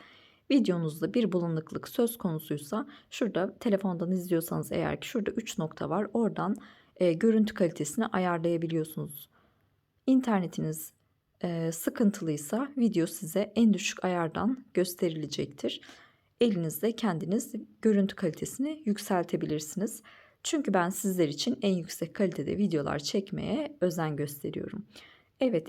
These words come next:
ipimi tığıma ve tığ battısına sabitledim. Üç tane zincir çekiyorum. Sıradaki tığ battısına üç zincirimi kapattım.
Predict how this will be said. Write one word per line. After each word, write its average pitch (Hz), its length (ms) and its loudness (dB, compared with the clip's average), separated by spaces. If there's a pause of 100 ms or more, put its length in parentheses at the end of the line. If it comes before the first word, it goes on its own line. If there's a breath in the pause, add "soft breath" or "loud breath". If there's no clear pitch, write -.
ipimi 214 300 4
tığıma 175 360 0
ve - 140 0
tığ 233 220 0
battısına 220 500 -2
sabitledim. - 720 0
Üç - 160 -12
tane 190 320 2
zincir 180 340 0
çekiyorum. 151 640 -8 (4000)
Sıradaki - 500 0
tığ 196 240 2
battısına 165 540 -4
üç 214 140 -2
zincirimi 160 520 -2
kapattım. 160 640 -6